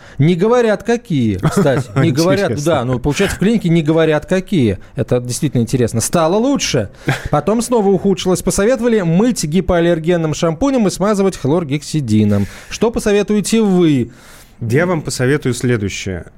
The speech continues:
Speaker 2: И это ваша собака и ваш пациент. И все, что вы с ним делаете, в том числе, вводите его, если в ветеринарную клинику, на прием к ветеринарному врачу, э, вы о-, отчасти делите с врачом,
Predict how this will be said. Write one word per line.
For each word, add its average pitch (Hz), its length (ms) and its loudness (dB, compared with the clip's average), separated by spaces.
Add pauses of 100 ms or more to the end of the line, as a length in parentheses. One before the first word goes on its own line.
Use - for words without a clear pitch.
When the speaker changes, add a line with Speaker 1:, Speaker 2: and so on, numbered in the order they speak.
(140)
Speaker 2:
И 120 60 -2
это 147 320 -2
ваша 135 400 0
собака 101 520 -2
и 92 40 -4
ваш 113 280 -2
пациент. 98 680 -2
И - 80 -8
все, 139 220 -2
что 123 180 -2
вы 113 100 4
с - 100 -4
ним 107 160 2
делаете, 135 720 -2 (580)
в - 80 -20
том 123 220 2
числе, 92 520 -4 (440)
вводите 110 640 0
его, 101 180 2
если 101 260 -2
в 98 40 -2
ветеринарную 104 720 0
клинику, 165 440 0
на 104 80 0
прием 104 240 0
к - 80 -16
ветеринарному 98 560 -2
врачу, 92 400 -8 (680)
э, 107 340 4
вы 147 260 2
о-, 120 240 -6 (120)
отчасти 151 500 -4
делите 113 420 0
с - 120 -8
врачом, 151 420 0